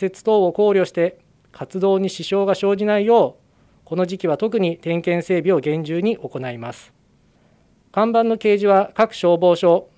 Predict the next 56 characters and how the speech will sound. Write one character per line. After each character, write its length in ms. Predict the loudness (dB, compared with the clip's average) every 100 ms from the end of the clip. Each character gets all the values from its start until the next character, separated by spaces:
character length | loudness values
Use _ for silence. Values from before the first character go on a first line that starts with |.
| _
消 320 | -2 2 2
防 240 | 2 2 2
団 220 | 0 -2
詰 280 | -10 -4 -2
め 60 |
所 100 | 0
に、 220 | -2 -4 -14 _ _ _
歳 220 | 0 2 2
末 140 | -2 -2
火 120 | -2
災 280 | 0 -2 -4
特 220 | -6 -2
別 220 | -2 -2
警 220 | 0 0
戒 240 | 0 -2 -4
実 300 | -10 -10 -8
施 20 |
中 180 | -2 0
の 140 | 0
看 220 | 0 -2
板 240 | 0 2 0
を 40 |
掲 260 | -2 -2 0
げ、 260 | 0 -2 -8 _ _ _
市 200 | -10 0
民 220 | 4 4 4
の 100 | 2
皆 200 | 2 2
様 240 | 2 2
に 200 | 0 -6 _
注 180 | -4 0
意 100 | 0
喚 260 | 2 0 2
起 100 | 0
を 140 | 0
行 80 | 0
っ 120 | -4
て 160 | -2 0
お 80 | 0
り 60 |
ま 160 | -4 -10
す。 220 | -12 -20 _ _ _ _ _ _ _
道 180 | 4 6
路 140 | 4
状 160 | 4 2
況 240 | 4 4
の 100 | 4
把 180 | 2 2
握、 280 | 2 0 0 _ _ _
火 140 | -10 0
災 200 | 2 4
予 120 | 2
防 180 | 2 2
広 240 | 2 4
報 160 | 4 4
は、 220 | 2